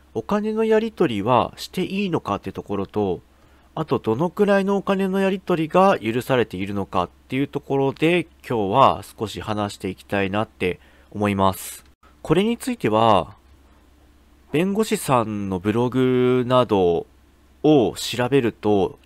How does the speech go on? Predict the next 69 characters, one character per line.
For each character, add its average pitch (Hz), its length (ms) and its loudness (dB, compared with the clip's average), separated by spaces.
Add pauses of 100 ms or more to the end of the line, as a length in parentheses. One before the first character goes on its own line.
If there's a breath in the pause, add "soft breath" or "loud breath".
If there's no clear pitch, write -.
結 156 180 -10
構 95 180 -2
い 95 60 -2
ろ 120 140 0
ん - 20 -2
な 139 80 -2
記 - 220 -2
事 107 160 -4
が 90 100 -2
出 101 140 -2
て 92 100 -4
き - 80 -18
て、 95 340 0 (280)
法 143 240 2
律 143 220 -10
上 147 180 2
の 143 80 -4
解 151 220 -2
釈 139 340 -4
で 139 100 0
は、 160 320 2
保 - 300 -8
護 135 120 0
犬、 135 280 -2
保 120 140 -12
護 131 100 -4
猫、 147 260 2
保 147 160 -4
護 165 160 0
動 196 160 2
物 151 240 -6
の 95 100 -6
譲 107 280 0
渡 131 160 -4
に 123 160 -6
あ 117 100 -4
た 117 140 -4
っ 113 40 -4
て、 131 520 -4 (500 soft breath)
お 110 100 -6
金 127 760 0
の 131 100 -4
や 131 120 2
り 131 120 -2
取 95 300 -2
り 92 40 0
は 85 160 -2
し - 140 -10
て 135 160 -2
は 120 120 2
い 92 100 -10
け 107 200 -4
な 110 140 -2
い 113 80 -2
と - 120 -12
か、 - 200 -4
し-、 - 100 -14 (560 soft breath)
そ-、 - 240 -8 (140)
そ - 160 -8
れ 120 100 -4
に 120 140 -8
つ - 100 -4
い 131 80 -2
て - 100 -16
の 98 120 -4
理 98 120 -4
由 101 220 0
と 107 100 -6
か、 80 280 0